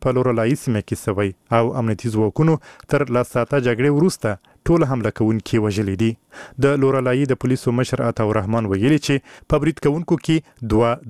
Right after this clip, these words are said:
ځانمرګي وو. تحریک طالبان پاکستان پر پوځ د پرونی برید مسؤلیت منلی او د ورته بریدونو خبرداری ورکړی دی. اروپایي ټولنې له بنګلادیشي چارواکو غوښتنه کړې ده چې په وروستیو پارلماني انتخاباتو کې د درغلیو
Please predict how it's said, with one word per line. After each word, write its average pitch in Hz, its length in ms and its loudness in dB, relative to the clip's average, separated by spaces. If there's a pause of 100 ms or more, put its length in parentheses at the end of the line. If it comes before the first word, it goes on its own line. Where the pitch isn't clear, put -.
ځانمرګي 113 500 0
وو. 117 140 0 (400)
تحریک 117 420 0
طالبان 110 320 0 (120)
پاکستان 143 440 -2 (300)
پر 127 180 0
پوځ 151 640 -2
د 156 140 2
پرونی 151 340 0
برید 147 240 0
مسؤلیت 117 460 -2
منلی 123 260 0 (300)
او 113 40 2 (120)
د 110 100 0
ورته 151 320 0
بریدونو 135 320 0 (300)
خبرداری 110 600 -2
ورکړی 104 440 -2
دی. 127 100 -2 (920)
اروپایي 156 380 2
ټولنې 139 340 0
له 131 100 0
بنګلادیشي 123 720 0
چارواکو 117 400 0
غوښتنه 156 380 -2
کړې 147 160 0
ده 143 140 2
چې 135 200 0
په 127 100 2
وروستیو 143 480 0
پارلماني 123 500 0
انتخاباتو 127 600 0
کې 104 380 -4
د 113 120 0
درغلیو 110 460 2